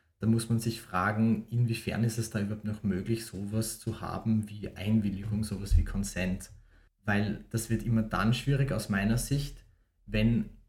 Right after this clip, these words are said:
ein derartig verzerrtes Bild und ein derartig verzerrter Zustand da ist, dass vielleicht die Person zunächst einmal in der Ekstase, jetzt Teil von dieser,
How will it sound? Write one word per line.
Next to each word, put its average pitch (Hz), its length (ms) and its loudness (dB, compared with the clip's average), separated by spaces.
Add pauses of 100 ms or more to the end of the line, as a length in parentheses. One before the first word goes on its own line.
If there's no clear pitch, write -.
(160)
ein 113 160 4
derartig 110 720 0
verzerrtes - 960 -2
Bild 160 400 2
und 120 100 4
ein 113 260 0
derartig 104 320 -2
verzerrter 107 680 -2
Zustand 120 560 0
da 98 140 0
ist, 127 180 0
dass - 100 -8
vielleicht 104 320 -4
die - 60 -12
Person 110 320 0
zunächst 110 400 2
einmal 104 160 0
in 101 100 0
der 98 80 -2
Ekstase, 95 560 -2
jetzt 104 240 -2
Teil 120 320 2
von 113 180 2
dieser, 110 360 2